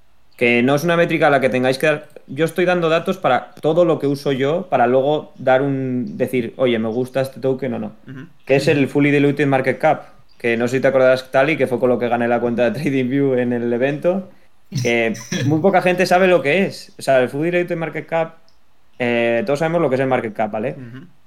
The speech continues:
Speaker 1: Pero el Fully Diluted Market Cap es el máximo supply de un token.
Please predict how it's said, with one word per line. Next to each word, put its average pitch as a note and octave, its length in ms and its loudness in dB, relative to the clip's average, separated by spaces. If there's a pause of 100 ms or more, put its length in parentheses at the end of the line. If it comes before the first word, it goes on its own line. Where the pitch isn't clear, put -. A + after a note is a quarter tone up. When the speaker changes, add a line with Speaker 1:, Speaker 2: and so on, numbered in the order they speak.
Speaker 1:
Pero B2+ 160 4
el B2 80 2
Fully E3+ 220 2
Diluted F3 300 2
Market D#3+ 280 -2
Cap D#3+ 240 0
es A#2 340 -4
el A2+ 200 -8
máximo D3+ 500 -4
supply D#3+ 400 0
de C#3 120 2
un C#3 220 -2
token. D3+ 540 -2